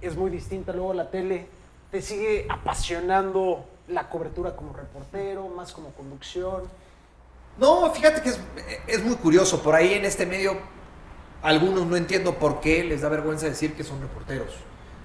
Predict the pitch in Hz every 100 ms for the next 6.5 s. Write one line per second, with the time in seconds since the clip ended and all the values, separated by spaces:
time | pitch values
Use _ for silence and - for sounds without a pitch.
0 | - 120 127 127 123 - 160 170 123 117
1 | 127 160 147 - 120 123 151 160 143 123
2 | - - 131 127 147 160 135 143 139 139
3 | 139 170 - 120 123 156 156 131 117 147
4 | 139 120 135 147 160 - - - - 139
5 | 139 170 175 180 180 180 139 220 165 -
6 | 143 143 147 170 208